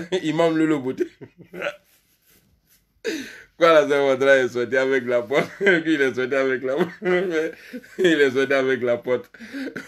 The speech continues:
<laughs> Donc, il est sorti avec la grande porte. Voilà, c'est ce qu'il a dit. <laughs> Quoi, quoi, Imam, quoi, Imam.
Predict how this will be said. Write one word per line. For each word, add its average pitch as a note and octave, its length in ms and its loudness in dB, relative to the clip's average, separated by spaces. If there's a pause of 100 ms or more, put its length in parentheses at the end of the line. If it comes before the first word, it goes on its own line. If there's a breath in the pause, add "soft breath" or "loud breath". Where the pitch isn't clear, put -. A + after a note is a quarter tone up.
<laughs> - 800 -2
Donc, G3+ 260 4
il A3+ 140 -2
est F3+ 100 4
sorti E3 200 0
avec E3+ 320 4
la D#3 120 4
grande G3+ 340 -2
porte. D#3+ 300 -2 (360 soft breath)
Voilà, D#3 280 6
c'est E3 160 0
ce E3 60 -8
qu'il F#3 220 -2
a C3 120 2
dit. A#2+ 260 -8 (200)
<laughs> - 260 -20
Quoi, F3+ 380 2
quoi, F3 180 0
Imam, D#3 400 2
quoi, F#3+ 440 0
Imam. D#3+ 280 2